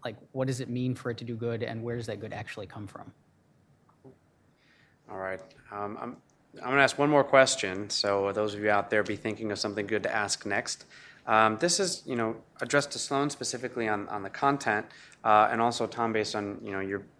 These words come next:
Speaker 2: your expertise in history. You know, Sloan, you talked about kind of the origin of, of the wealth, of the, of the healthcare system in America, but, uh, what caused people to think that the government would be a good way to give very intimate services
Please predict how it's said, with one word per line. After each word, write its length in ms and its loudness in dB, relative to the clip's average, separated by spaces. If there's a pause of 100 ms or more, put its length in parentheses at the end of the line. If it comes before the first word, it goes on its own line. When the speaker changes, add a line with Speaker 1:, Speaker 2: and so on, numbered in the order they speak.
Speaker 2:
your 160 -6
expertise 440 -6
in 80 -4
history. 420 0 (1000)
You 120 0
know, 160 -2
Sloan, 300 2
you 100 6
talked 360 8
about 240 4
kind 160 2
of 60 0
the 100 0
origin 400 4
of, 160 -4
of 140 -8
the 80 -6
wealth, 440 2
of 200 -4
the, 140 2
of 280 -2
the 80 -2
healthcare 680 2
system 540 -6
in 80 -12
America, 520 -4
but, 240 2 (420)
uh, 280 6 (760)
what 340 4
caused 440 4
people 280 -2
to 100 -4
think 300 -2
that 140 -2
the 80 0
government 440 2
would 200 -4
be 140 -2
a 40 0
good 240 0
way 440 0 (200)
to 120 -6
give 360 2
very 380 4
intimate 640 0 (380)
services 960 -4